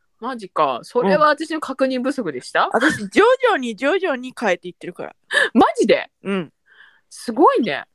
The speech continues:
Speaker 2: うん。で、徐々にアカウント名も、
Speaker 1: うん。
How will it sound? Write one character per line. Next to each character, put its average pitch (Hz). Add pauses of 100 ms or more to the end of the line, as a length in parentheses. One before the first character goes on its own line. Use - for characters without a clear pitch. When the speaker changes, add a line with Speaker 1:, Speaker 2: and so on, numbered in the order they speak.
Speaker 2:
う 175
ん。 143
で、 233
徐 196
々 508
に 427
ア 294
カ 311
ウ 302
ン 349
ト 381
名 269
も、 262 (180)
Speaker 1:
う 220
ん。 180